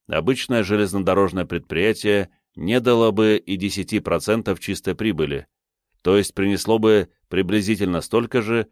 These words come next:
сколько даёт гужевое предприятие. Но допустим, что скорость перевозки по железной дороге относится к скорости гужевого транспорта как четыре к одному.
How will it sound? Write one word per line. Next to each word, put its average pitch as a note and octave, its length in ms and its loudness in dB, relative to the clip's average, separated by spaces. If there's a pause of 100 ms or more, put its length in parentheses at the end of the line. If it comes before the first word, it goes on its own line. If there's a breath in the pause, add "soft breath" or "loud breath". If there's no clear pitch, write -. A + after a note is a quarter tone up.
(160)
сколько C3 440 -2
даёт E2+ 540 0
гужевое F2 600 -2
предприятие. D2+ 920 -4 (840)
Но G2+ 220 0
допустим, C3+ 500 2
что G#2 200 -2
скорость F#2+ 480 0
перевозки F2 540 -2
по F2 120 -8
железной E2+ 440 -4
дороге G2+ 520 0 (300)
относится B2+ 680 -2
к - 60 -12
скорости G#2+ 480 0
гужевого E2+ 560 -2
транспорта G#2 760 0 (240)
как - 240 -4
четыре F2 420 -4
к - 100 -6
одному. F#2 500 -2